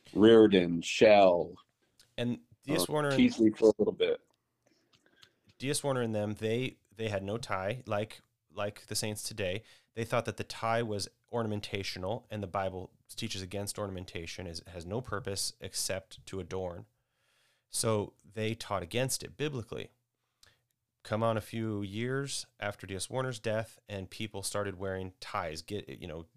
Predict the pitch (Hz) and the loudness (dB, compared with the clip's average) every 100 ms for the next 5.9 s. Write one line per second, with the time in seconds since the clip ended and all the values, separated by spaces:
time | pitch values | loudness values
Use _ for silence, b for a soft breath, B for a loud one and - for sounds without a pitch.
0 | - 90 107 - - 117 110 107 - - | -12 -8 -8 -8 -6 -2 -2 -2 -6 -10
1 | 110 101 95 95 98 95 95 - 92 - | -8 -8 -8 -8 -8 -8 -10 -10 -8 -10
2 | - 92 90 82 87 90 - 92 90 - | -12 -12 -12 -12 -12 -10 -10 -8 -10 -10
3 | - - 87 90 87 - - _ _ _ | -14 -16 -14 -12 -12 -18 -20 _ _ _
4 | 101 95 92 - 101 95 98 95 92 104 | -6 -4 -4 -8 -6 -6 -6 -4 -4 -4
5 | 92 90 92 92 - 90 87 - - | -6 -6 -6 -6 -6 -8 -6 -6 -8